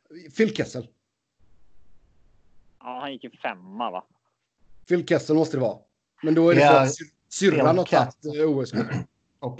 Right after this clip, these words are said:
Speaker 3: Amanda Kessel
Speaker 2: Yes.
Speaker 3: vann ju O S-guld tjugoarton.
Speaker 2: Men vart Phil the Thrill utsedd i Sochis bästa sp-, tjugohundrafjorton, alltså?
Speaker 3: Ja, han gjorde mest poäng.
Speaker 2: Mm. Inget minne av att han gjorde någon sån dunderturnering direkt.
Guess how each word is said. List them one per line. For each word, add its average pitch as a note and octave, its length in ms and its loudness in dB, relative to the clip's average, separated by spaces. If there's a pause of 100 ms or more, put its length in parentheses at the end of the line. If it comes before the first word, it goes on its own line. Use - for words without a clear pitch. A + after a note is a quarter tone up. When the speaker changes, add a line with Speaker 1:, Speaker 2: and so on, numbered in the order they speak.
Speaker 3:
Amanda C3+ 560 -4
Kessel C3 540 -6 (160)
Speaker 2:
Yes. - 120 2
Speaker 3:
vann B2 140 -2
ju B2 120 -4
O C#3 300 -2
S-guld A#2+ 480 -6
tjugoarton. C3 1200 -6 (640)
Speaker 2:
Men F3+ 140 -2
vart F#3 220 0
Phil F3+ 440 0
the E3+ 80 -2
Thrill A3+ 640 -4 (360)
utsedd F3+ 360 -4
i E3+ 80 0
Sochis E3 380 -6
bästa E3+ 280 -8
sp-, - 260 -20 (560)
tjugohundrafjorton, D3+ 760 -6
alltså? - 220 -14 (1400)
Speaker 3:
Ja, - 300 0 (320)
han C#3+ 180 -6
gjorde D3 180 0
mest D#3+ 240 -2
poäng. D3 200 2
Speaker 2:
Mm. - 120 -10 (960)
Inget D#3+ 320 -14
minne D3 260 -8
av D#3+ 60 -8
att A#2 100 -8
han A2 120 -10
gjorde G2 180 -12
någon G#2+ 100 -12
sån G2 140 -18
dunderturnering G#2+ 840 -14
direkt. - 220 -20